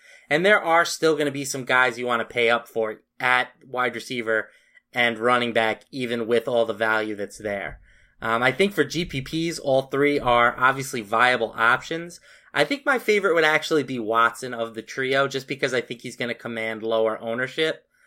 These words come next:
Um, I think that Brady and Brees might be the two highest owned Q Bs on the slate.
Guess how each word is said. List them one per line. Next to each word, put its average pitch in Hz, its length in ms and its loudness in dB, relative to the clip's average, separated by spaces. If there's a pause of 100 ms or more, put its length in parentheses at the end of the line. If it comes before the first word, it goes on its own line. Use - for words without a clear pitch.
(240)
Um, 123 360 -2
I 127 100 -2
think 147 240 -2
that 139 160 0
Brady 131 340 2
and 120 100 -2
Brees 120 320 -2
might 117 200 -2
be 120 80 -8
the 113 100 -6
two 117 300 -8
highest 117 420 0
owned 117 220 -6
Q 127 180 -10
Bs 123 260 -6
on 123 140 -4
the 120 60 -10
slate. 123 420 -4